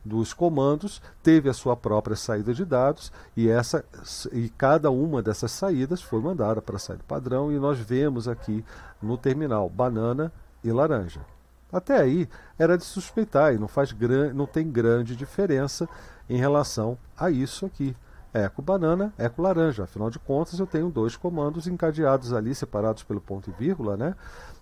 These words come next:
É, sem nenhuma relação direta entre eles. Então, é, é, é o que aconteceria. Mas veja o que acontece quando eu coloco aqui um redirecionamento para um arquivo lixo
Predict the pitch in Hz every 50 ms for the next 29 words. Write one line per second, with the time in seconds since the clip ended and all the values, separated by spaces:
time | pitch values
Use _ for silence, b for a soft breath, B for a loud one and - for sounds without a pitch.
0 | - - 113 117 120 - - - 139 131 131 135 139 135 117 127 131 127 123 110
1 | - - - 120 120 120 110 127 113 113 110 110 - - 123 120 113 - 180 220
2 | 175 120 127 147 151 - - - b b b b b b b b - 113 - -
3 | 117 117 123 143 - - - - - - - 151 190 185 - 170 175 175 - -
4 | 160 180 202 - - 226 - 220 214 226 208 - - 226 214 151 123 113 107 104
5 | 98 - B B B B B B B B B B 170 190 208 208 180 - - -
6 | - 117 131 185 220 254 254 202 226 208 - - 180 165 - 160 147 127 - -
7 | 127 147 170 175 151 - - - 98 85 b b b b b b b b - -
8 | - - - 147 156 175 175 - 220 202 151 135 135 131 - 175 165 - - 160
9 | 170 180 160 160 151 147 165 156 156 151 - 180 160 143 127 120 113 113 131 147
10 | - 160 - 143 143 143 131 117 - 131 127 120 143 160 147 117 110 117 117 -
11 | - - 180 190